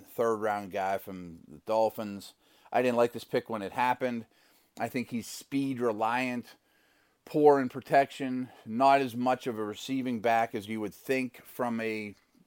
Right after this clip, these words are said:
you know, fast, not work, or not workhorse type running back. Um, I, I think there's gonna be weeks he's even inactive. That wouldn't shock me at all.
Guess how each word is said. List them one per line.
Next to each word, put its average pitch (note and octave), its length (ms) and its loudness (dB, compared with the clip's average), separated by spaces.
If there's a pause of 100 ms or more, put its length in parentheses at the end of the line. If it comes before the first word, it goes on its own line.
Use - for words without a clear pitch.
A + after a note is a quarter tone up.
you F#2 100 -14
know, E2 160 -12 (800)
fast, A#2 560 2 (340)
not A2+ 520 0
work, A2 360 0 (180)
or A2+ 140 -4
not A2+ 320 0
workhorse A2+ 540 0
type G#2+ 260 -2
running A2 320 -4
back. G#2+ 380 -2 (580)
Um, F2 480 -6 (720)
I, G2+ 340 0
I B2+ 140 4
think B2+ 260 -2
there's A#2 300 -6
gonna A#2 160 -4
be G#2+ 100 -6
weeks G#2+ 300 -8
he's G2+ 200 -8
even G2 200 -8
inactive. F2 500 -8
That F2+ 160 -2
wouldn't F#2 280 -8
shock - 360 -4
me F2 160 -10
at E2+ 100 -8
all. E2 280 -4